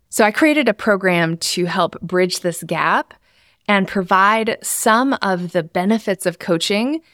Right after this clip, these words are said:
to yoga teachers who aren't ready or aren't sure that they're the right fit for a one-on-one coaching relationship. And that is my membership, the Impact Club. Inside the Impact Club, you can get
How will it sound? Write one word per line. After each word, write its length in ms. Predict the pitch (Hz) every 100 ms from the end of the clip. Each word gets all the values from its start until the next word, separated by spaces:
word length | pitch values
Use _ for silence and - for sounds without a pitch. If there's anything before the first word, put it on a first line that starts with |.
| _ -
to 140 | -
yoga 280 | 190 185 202
teachers 580 | 202 185 - 165 160 -
who 460 | - 175 165 170 170 _ _ _ _ _
aren't 320 | - 208 220 -
ready 480 | 185 175 202 247 247
or 280 | 170 165 -
aren't 200 | 185 -
sure 160 | 208
that 180 | 190 160
they're 180 | 180 165
the 100 | 165
right 260 | 156 -
fit 460 | - - 226 180 - -
for 520 | - 180 160 151 165 - _ -
a 100 | 175
one-on-one 440 | 175 156 147 170
coaching 360 | - - - 67
relationship. 600 | - - - - - -
And 140 | 180
that 240 | 175 180
is 220 | 185 165 165
my 320 | 160 160 170 _ _
membership, 500 | - 170 170 - -
the 120 | - -
Impact 340 | 170 170 -
Club. 260 | - - - _ _ _ _ _ _ _ -
Inside 340 | 208 220 226
the 100 | 196
Impact 260 | 185 202 -
Club, 260 | 190 170
you 120 | 175
can 180 | 175 175
get 320 | 160 156 -